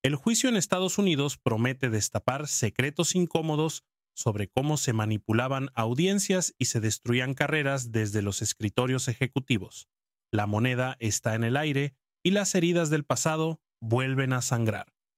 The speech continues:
¿Tú qué opinas de esta oscura contienda? ¿Hubo una verdadera conspiración mediática contra ella?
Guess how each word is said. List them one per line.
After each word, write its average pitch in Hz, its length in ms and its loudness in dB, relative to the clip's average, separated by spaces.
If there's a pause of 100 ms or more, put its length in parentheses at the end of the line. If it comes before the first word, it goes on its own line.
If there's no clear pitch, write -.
(280)
¿Tú 240 100 2
qué 294 100 0
opinas 247 400 0
de 127 180 2
esta 139 200 0
oscura 151 320 0
contienda? 180 680 0
¿Hubo 131 300 2
una 120 240 2
verdadera 117 500 2
conspiración 113 640 2
mediática 135 600 0
contra 120 340 0
ella? 226 340 0